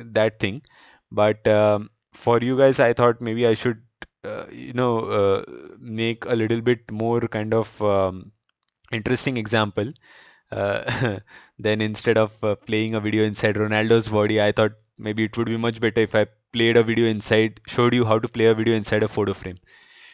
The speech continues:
But anyway, this is how you apply a clipping mask. Uh,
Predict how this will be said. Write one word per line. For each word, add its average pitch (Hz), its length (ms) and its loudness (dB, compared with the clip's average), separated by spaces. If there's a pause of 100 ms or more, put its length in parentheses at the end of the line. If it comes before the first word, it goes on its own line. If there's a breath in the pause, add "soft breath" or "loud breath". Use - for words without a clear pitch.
(180 loud breath)
But 127 100 6
anyway, 202 280 6
this 156 160 4
is 160 60 -2
how 175 120 6
you 170 160 6
apply 139 220 4
a 147 120 6
clipping 139 340 -4
mask. 139 380 0
Uh, 117 300 4